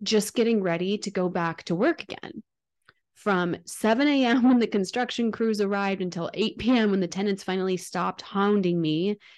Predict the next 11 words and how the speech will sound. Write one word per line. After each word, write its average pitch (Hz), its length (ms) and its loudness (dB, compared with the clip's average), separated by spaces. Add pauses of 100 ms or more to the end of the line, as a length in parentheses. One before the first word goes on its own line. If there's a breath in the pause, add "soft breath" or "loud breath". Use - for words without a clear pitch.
(100 soft breath)
complaining 196 520 2
about 180 200 0
the 175 80 -2
construction, 185 880 -2 (720 loud breath)
it 240 220 2
felt 247 220 4
like 269 220 0
I 247 80 0
had 196 300 -2
maybe 180 480 -2
an 170 100 -8